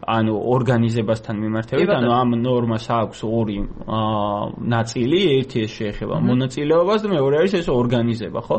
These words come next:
Speaker 1: ორივე ნაწილთან მიმართებით არის გამოძიება დაწყებული, მაგრამ სისხლისამართლებრივი დევნა არც ერთ ადამიანზე არ არის დაწყებული. ზოგადად, აი, ესე გამოძიება დაწყებული, ა, რამდენიმე დღის შემდეგ, ხუთი ივლისის მოვლენებიდან რამდენიმე დღის შემდეგ,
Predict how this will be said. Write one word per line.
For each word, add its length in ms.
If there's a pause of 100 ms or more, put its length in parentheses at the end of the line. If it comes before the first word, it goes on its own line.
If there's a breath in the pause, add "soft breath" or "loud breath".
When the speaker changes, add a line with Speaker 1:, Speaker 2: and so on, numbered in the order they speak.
(460 loud breath)
Speaker 1:
ორივე 360
ნაწილთან 400
მიმართებით 400
არის 240
გამოძიება 500
დაწყებული, 580
მაგრამ 420 (380 loud breath)
სისხლისამართლებრივი 1120
დევნა 500 (220)
არც 440
ერთ 200
ადამიანზე 640
არ 200
არის 220
დაწყებული. 420
ზოგადად, 440
აი, 180
ესე 220
გამოძიება 560
დაწყებული, 560 (320 loud breath)
ა, 160 (220)
რამდენიმე 520
დღის 240
შემდეგ, 320
ხუთი 300
ივლისის 380
მოვლენებიდან 540
რამდენიმე 320
დღის 220
შემდეგ, 300